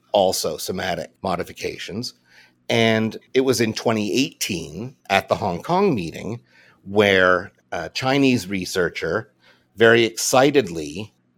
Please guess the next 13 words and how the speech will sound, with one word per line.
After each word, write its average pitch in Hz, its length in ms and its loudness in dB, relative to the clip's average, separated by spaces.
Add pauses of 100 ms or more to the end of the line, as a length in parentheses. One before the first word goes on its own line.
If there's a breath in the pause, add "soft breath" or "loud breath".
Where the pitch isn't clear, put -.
(140)
demonstrated 95 1000 2 (100)
that 90 260 0
he 104 380 -4
had 98 240 -2
used 85 580 -4
crispr 92 400 -4
Cas 85 360 -6
nine, 78 540 -6 (120)
uh, 85 300 -16 (140)
in 87 580 -2 (200)
twin 101 300 -2
babies 90 720 -4 (720 soft breath)
and 87 640 -2